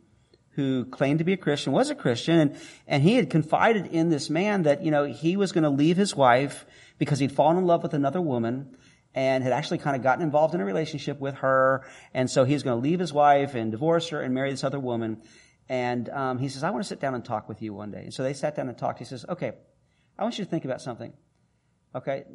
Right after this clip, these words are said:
not just what you want, what you think is gonna happen to you." He says, "I, I personally believe that if you do this, it's gonna ruin you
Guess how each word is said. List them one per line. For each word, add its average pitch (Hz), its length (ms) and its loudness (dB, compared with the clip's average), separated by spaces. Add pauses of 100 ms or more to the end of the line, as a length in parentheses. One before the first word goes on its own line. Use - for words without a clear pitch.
(140)
not 180 200 -2
just - 160 -12
what 208 200 -8
you 196 100 -4
want, 135 400 -2
what 135 180 -8
you 143 60 -8
think 147 100 -6
is - 60 -12
gonna 135 120 -6
happen 127 220 -2
to 131 60 -8
you." 127 60 -8
He 117 40 -10
says, 139 80 -4
"I, 147 200 2
I 170 80 2
personally 185 340 -2
believe 151 240 0
that 147 60 -2
if 135 100 -4
you 170 100 0
do 156 140 2
this, 147 160 -2
it's 143 80 -10
gonna 120 240 -2
ruin 117 460 0
you 123 560 4